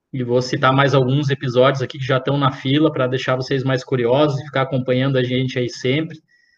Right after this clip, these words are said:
Então vamos lá, ainda tem aqui microbiota, genética do câncer, a evolução, epigenética, ciência e religião.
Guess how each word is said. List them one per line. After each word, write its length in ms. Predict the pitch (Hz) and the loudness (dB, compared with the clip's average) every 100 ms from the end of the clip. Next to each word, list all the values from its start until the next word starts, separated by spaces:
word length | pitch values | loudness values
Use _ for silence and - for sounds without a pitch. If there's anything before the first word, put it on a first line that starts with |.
| _ _ | _ _
Então 180 | 127 123 | -4 0
vamos 220 | 131 131 | 2 4
lá, 140 | 127 135 | 4 4
ainda 200 | 131 117 | 2 0
tem 260 | 139 143 | 0 0
aqui 500 | 139 139 151 147 135 | 0 0 2 2 2
microbiota, 1400 | 123 135 156 156 143 127 107 117 143 147 139 - 131 123 117 _ _ _ | 2 0 2 0 0 0 0 2 4 4 2 0 2 2 -2 _ _ _
genética 520 | 107 120 127 165 - 156 | -4 0 2 0 0 0
do 160 | 139 | 0
câncer, 920 | - 127 131 160 147 135 - 127 123 123 120 | -2 2 4 4 2 0 0 0 0 -4 0
a 80 | |
evolução, 1300 | 123 131 147 156 139 - - 123 139 160 156 143 131 131 | 0 2 4 4 4 -4 -6 -2 2 4 4 2 0 0
epigenética, 1300 | 185 - 165 156 143 123 113 143 160 143 147 - | 0 0 -4 -2 -2 -2 -2 0 0 0 -4 -8
ciência 600 | 127 - 131 156 214 202 | -8 -6 -2 0 0 0
e 40 | 165 | 2
religião. 960 | 156 143 131 127 120 147 160 151 139 | 2 2 0 0 2 4 4 4 0